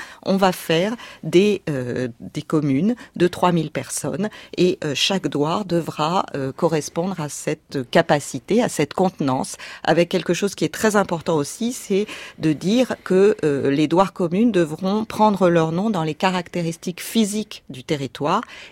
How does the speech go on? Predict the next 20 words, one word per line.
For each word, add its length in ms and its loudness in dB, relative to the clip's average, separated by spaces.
et 120 6
non 220 2
plus, 420 -4
comme 160 -2
c'était 300 -6
le 120 -6
cas 220 -6
pour 160 -8
les 100 -8
tribus, 460 -8
dans 160 -6
la 140 -4
généalogie, 880 -6
euh, 180 -6
ce 140 -10
qui 100 -2
est 40 0
évidemment 580 -6
très, 420 -6
euh, 60 -6